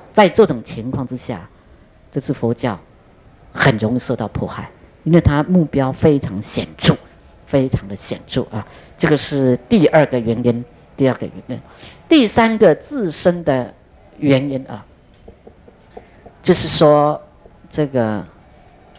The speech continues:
因为佛教的僧团是维持乞食的这个制度，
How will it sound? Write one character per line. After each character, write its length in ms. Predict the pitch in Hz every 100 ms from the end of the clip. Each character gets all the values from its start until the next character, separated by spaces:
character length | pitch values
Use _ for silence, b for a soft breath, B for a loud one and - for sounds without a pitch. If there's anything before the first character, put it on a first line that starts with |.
| - B B B B B - 160
因 140 | 180
为 60 | 185
佛 160 | 165
教 120 | 170 180
的 60 |
僧 240 | 147 156 165
团 340 | 139 104 113
是 180 | - 185
维 180 | 139 170
持 260 | - - 117 -
乞 260 | - -
食 280 | 202 - -
的 120 | 214
这 120 | 110 120
个 80 |
制 160 | - -
度， 160 | 123